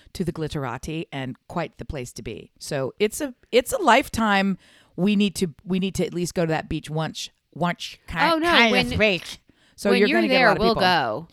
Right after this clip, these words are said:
Speaker 1: No, no, I
Speaker 2: So
Speaker 1: mean that. I'm just saying lots of people feel that way, and make it, make it a zenith beach. I must, <laughs> I must soften the beach. I must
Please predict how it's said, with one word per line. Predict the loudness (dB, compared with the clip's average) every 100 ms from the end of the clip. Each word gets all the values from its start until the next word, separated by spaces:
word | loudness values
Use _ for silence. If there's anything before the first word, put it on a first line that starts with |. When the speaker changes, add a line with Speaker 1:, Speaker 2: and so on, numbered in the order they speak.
| -20 -2
Speaker 1:
No, | 6 10
no, | 12
I | 12
Speaker 2:
So | 8
Speaker 1:
mean | 6
that. | 6 6 4
I'm | 2
just | 0 -2
saying | 0 0 0
lots | 0 0 0
of | -4
people | -6 -6 -6
feel | -6 -4
that | -4 -4
way, | -4 -4
and | -6 -4
make | -4 -2
it, | -2 -2 -6 _ _ _
make | -4 -4 -2
it | -2
a | -2
zenith | -2 -2 0 -2
beach. | -2 -2 -4 -6
I | -4
must, | -2 -4 -8 _ -10
<laughs> | -10 -8 -14 -6
I | -4 0
must | -2 -2
soften | -2 -2 -2
the | -2
beach. | 0 0 -4
I | -8
must | -6 -8 -10